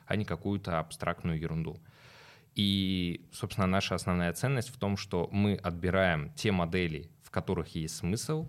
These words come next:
мы их можем применить на данных абсолютно любого провайдера, это неважно. То есть в любой момент мы можем перейти на условный там A P I Wisecout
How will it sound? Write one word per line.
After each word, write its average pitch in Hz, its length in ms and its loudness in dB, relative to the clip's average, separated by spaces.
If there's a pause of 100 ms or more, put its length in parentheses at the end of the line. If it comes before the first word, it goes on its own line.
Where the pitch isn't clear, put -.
мы 110 140 2
их 120 120 -2
можем 92 240 -2
применить 87 420 -2
на 87 180 2
данных 87 460 0
абсолютно 85 440 -4
любого 80 280 -2
провайдера, 85 480 0
это 80 180 -2
неважно. 76 380 -4 (100)
То - 60 -10
есть - 160 -12
в - 60 -10
любой 90 180 0
момент 87 400 0
мы 85 60 -2
можем 80 420 -2 (120)
перейти 80 400 -4
на 78 160 -4
условный 76 420 -6
там 71 220 -10
A 73 100 -8
P - 160 -6
I 78 140 -2
Wisecout 92 640 -4